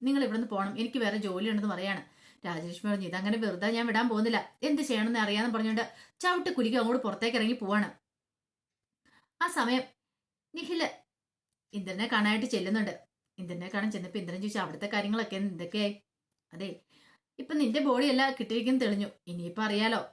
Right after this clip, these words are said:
പല്ലുവിനെ വെറുതെ വിടുകയും ചെയ്യുമെന്ന്" പറയണം. "ഉം, പല്ലവിനെ വെറുതെ വിട്ടാൽ അവളെ ഞാൻ ക്രൂശിച്ചോണ്ടേയിരിക്കും.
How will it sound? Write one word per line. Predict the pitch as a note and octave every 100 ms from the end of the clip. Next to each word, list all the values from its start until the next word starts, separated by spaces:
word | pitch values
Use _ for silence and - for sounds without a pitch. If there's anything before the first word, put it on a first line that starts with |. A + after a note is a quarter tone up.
| -
പല്ലുവിനെ | D#4 D#4+ D#4+ D#4
വെറുതെ | A3+ G3+
വിടുകയും | A#3+ A#3 B3
ചെയ്യുമെന്ന്" | G3+ G3+
പറയണം. | A3 G3 G3+ - _ A#3
"ഉം, | - - - - -
പല്ലവിനെ | F#4+ F4 F4+ E4
വെറുതെ | A3 G#3 A3+
വിട്ടാൽ | B3 A#3 A#3
അവളെ | G3 G3+
ഞാൻ | A#3
ക്രൂശിച്ചോണ്ടേയിരിക്കും. | A3+ G3 G3+ - A3 A#3+ G#3+ G#3+